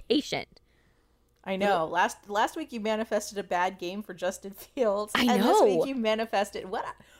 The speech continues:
Speaker 1: Do I have powers?
Speaker 2: I don't know. It is spooky season. Maybe they're starting to come out.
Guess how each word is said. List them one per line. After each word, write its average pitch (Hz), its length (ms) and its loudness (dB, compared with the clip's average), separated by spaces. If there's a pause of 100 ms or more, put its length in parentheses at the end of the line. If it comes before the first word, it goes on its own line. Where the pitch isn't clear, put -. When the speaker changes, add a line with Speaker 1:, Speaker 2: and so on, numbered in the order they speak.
(120)
Speaker 1:
Do 196 160 0
I - 60 -2
have - 260 -8
powers? 233 720 -2
Speaker 2:
I 226 140 -2
don't 233 160 -2
know. 233 160 2
It 226 100 2
is 294 160 0
spooky 262 560 -10
season. 170 440 -8
Maybe 180 200 -6
they're 254 140 -10
starting 196 320 -8
to 175 60 -16
come - 240 -10
out. 147 440 -8